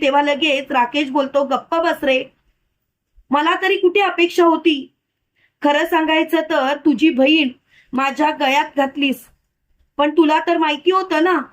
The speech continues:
मी तर तुझ्या बहिणीवरती प्रेम करायचो, पण नंतर तिचं सत्य मला समजलं.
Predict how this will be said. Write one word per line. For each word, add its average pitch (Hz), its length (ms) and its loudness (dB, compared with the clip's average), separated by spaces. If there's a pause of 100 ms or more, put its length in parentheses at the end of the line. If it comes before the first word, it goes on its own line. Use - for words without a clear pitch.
(500)
मी 311 220 4
तर 320 140 2
तुझ्या 330 320 2
बहिणीवरती 320 640 2
प्रेम 311 280 0
करायचो, 277 540 0
पण 311 320 0
नंतर 285 560 -2
तिचं 311 200 0
सत्य 311 420 -4
मला 311 260 -2
समजलं. 285 480 -2